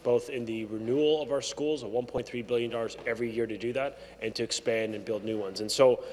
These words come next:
I look forward to hearing more, uh, from the Simcoe Con-, County District School Board as they establish their priorities so we can work with them to help identify schools that merit the need for improvement. I know the member has raised this in the past.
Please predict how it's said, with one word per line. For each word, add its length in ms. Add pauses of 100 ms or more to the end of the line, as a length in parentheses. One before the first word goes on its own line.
(120)
I 120
look 180
forward 260
to 60
hearing 320
more, 320 (380)
uh, 140
from 280
the 120
Simcoe 420
Con-, 300 (180)
County 420
District 360
School 240
Board 320 (120)
as 220
they 140
establish 500
their 160
priorities 500
so 80
we 140
can 180
work 240
with 140
them 220
to 100
help 340 (240)
identify 400
schools 520
that 160
merit 360
the 80
need 240
for 160
improvement. 480
I 100
know 140
the 80
member 280
has 260
raised 260
this 140
in 80
the 60
past. 400